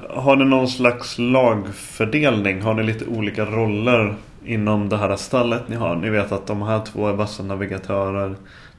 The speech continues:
de här två är fysiskt starka, de här är bra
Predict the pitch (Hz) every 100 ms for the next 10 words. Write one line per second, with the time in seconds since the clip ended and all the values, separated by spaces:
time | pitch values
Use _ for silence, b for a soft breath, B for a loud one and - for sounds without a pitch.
0 | - 101 95 - 104 98 95 98 92 -
1 | 90 - 104 95 95 104 95 95 92 90
2 | 98